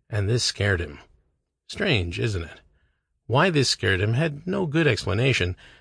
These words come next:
but it was something he could make go away by taking a pill or two. Truth was, he was already taking that combination of two pills once daily,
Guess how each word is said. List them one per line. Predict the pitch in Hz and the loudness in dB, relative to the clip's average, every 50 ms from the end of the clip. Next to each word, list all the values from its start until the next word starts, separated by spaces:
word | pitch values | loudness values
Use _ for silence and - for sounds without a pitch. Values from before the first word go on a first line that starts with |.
| _ _ | _ _
but | - 107 | -4 -2
it | 104 | 0
was | 90 87 - | 0 0 0
something | - - 139 139 143 - 156 131 | 0 0 0 0 0 0 0 2
he | 127 120 | 2 0
could | - - 87 90 | 0 -2 -4 -2
make | 98 113 127 131 - | -2 -2 -2 -2 -2
go | - 110 110 107 | 0 2 2 2
away | 101 98 101 98 101 107 | 2 2 2 2 2 2
by | 113 131 139 | 2 0 0
taking | 120 - - - 85 78 85 87 117 | -2 -4 -6 -6 -4 -4 -4 -4 -4
a | 127 | -4
pill | - - 113 87 82 | -2 -2 0 0 0
or | 82 82 | -2 -6
two. | - - - 73 71 - - - _ _ _ _ _ _ _ _ _ _ | -6 -8 -8 -8 -8 -12 -20 -20 _ _ _ _ _ _ _ _ _ _
Truth | - - 110 98 - - | -4 -2 0 0 0 2
was, | 131 139 131 113 101 - - - _ _ _ _ _ | 4 4 4 4 2 0 -4 -10 _ _ _ _ _
he | _ 214 214 | _ 2 2
was | 196 151 165 | 4 6 6
already | 175 165 151 156 143 120 104 | 6 6 6 4 4 2 0
taking | - - 196 190 - 117 | 0 -2 -4 -2 0 0
that | 101 90 82 - | 0 0 0 -2
combination | - 107 98 95 92 90 92 87 85 - 101 | 0 0 0 2 2 0 0 -2 -2 -2 -2
of | 92 85 85 - - _ _ | -2 -4 -4 -8 -14 _ _
two | - - 101 92 87 85 | -8 -4 -4 -4 -4 -6
pills | - - 92 95 107 127 135 123 | -6 -6 -2 0 0 0 0 0
once | 120 123 131 127 - - | 0 0 0 0 -2 -2
daily, | 180 190 156 104 92 101 | 0 2 2 2 2 -2